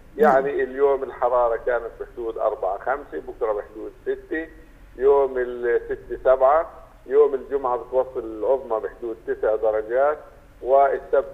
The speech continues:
Speaker 1: بحدود ثمانية، والأحد سبعة ثمانية، والاثنين نفس الشيء تقريبًا. معظم درجات الحرارة العظمى خلال ال-، السبت والأحد والاثنين وحتى الثلاثاء بتكون بحدود ثمان درجات، والصغرى بحدود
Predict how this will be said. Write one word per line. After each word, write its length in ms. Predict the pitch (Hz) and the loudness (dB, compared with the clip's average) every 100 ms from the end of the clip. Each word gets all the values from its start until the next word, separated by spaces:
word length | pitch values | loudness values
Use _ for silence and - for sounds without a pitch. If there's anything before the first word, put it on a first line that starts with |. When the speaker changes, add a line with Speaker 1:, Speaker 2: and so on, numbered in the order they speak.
| 120 | -2
Speaker 1:
بحدود 380 | 110 - 120 120 | -2 -4 -8 -4
ثمانية، 540 | 117 113 131 135 135 135 | -4 -4 -6 -6 -4 -4
والأحد 600 | 120 110 113 120 117 117 - - | -2 -2 0 -4 -4 -6 -8 -4
سبعة 360 | 120 - 98 - | -4 -2 -4 -2
ثمانية، 500 | 110 123 139 139 143 - - - - | -6 -6 -8 -10 -10 -14 -20 -20 -8
والاثنين 840 | 117 127 127 123 - 123 123 120 117 | 4 4 4 0 -8 -6 -6 -6 -6
نفس 240 | 117 - | -8 -10
الشيء 340 | 113 - 110 107 | -16 -14 -16 -6
تقريبًا. 540 | 110 - 110 110 123 139 - - - 151 | -6 -4 -8 -4 -4 -4 -12 -20 -12 0
معظم 360 | 170 156 143 131 | 2 2 -2 0
درجات 420 | 131 123 127 120 | 0 2 -2 -2
الحرارة 540 | 117 104 117 120 117 113 | -6 -6 -2 0 0 0
العظمى 440 | 104 139 127 117 | -2 -6 -4 -6
خلال 560 | 110 110 110 110 110 110 | -4 -4 0 0 0 -4
ال-، 640 | 107 - 107 107 104 107 - - - | -6 -4 -4 -2 -2 -6 -10 -20 -18
السبت 720 | 107 - - - 117 - - | -18 -18 -20 -4 -4 -4 -6
والأحد 420 | 101 98 - 104 98 | -6 -6 -6 -6 -10
والاثنين 520 | 98 98 - 104 95 | -12 -14 -12 -12 -10
وحتى 360 | 87 117 - | -10 -10 -10
الثلاثاء 840 | 101 - 98 98 95 120 139 151 - - - - | -10 -10 -6 -6 -4 -2 -2 -2 -10 -20 -20 -10
بتكون 380 | 127 - 135 120 117 | -10 -6 -4 -4 -4
بحدود 340 | - 117 113 - | -8 -8 -10 -4
ثمان 240 | 127 117 107 | -4 -4 -4
درجات، 560 | 107 101 101 110 107 107 - - - | -2 -2 -2 -2 0 -2 -8 -20 -10
والصغرى 580 | 113 110 139 117 110 107 | -6 -6 -4 0 2 0
بحدود 440 | 110 - 110 107 | -2 -10 -14 -14